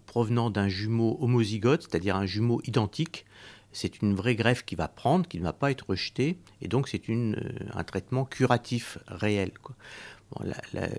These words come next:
il y a eu quelques cas. Bon, évidemment, le, la rareté d'avoir un jumeau homozygote fait que cette possibilité, euh, s'offre à très peu de personnes. Par contre, il y avait eu quelques cas, mais jamais,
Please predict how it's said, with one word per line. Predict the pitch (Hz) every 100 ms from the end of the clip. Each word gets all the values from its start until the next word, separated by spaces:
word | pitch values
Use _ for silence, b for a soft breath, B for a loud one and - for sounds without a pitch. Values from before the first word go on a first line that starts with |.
| -
il | 98
y |
a | 98
eu | 120
quelques | - 147 - 117
cas. | - 170 202 -
Bon, | 92
évidemment, | - 95 113 123 127 -
le, | 95 92 92 - - B B -
la | 90
rareté | 101 127 - 143 131
d'avoir | 104 110 107
un |
jumeau | 98 120 117 120 104
homozygote | 101 104 110 127 127
fait | - 113
que | 110 101
cette | - 107
possibilité, | - 110 - 101 104 101 - 113 98
euh, | 90
s'offre | 85 107 - -
à |
très | - -
peu | - 104
de |
personnes. | - - - 143 175 B B B B B -
Par | 92 -
contre, | 139 135
il | 95
y | 95
avait | 101
eu | 113
quelques | 135 117 - 95
cas, | 139
mais | 151 104
jamais, | 92 123 127 135 151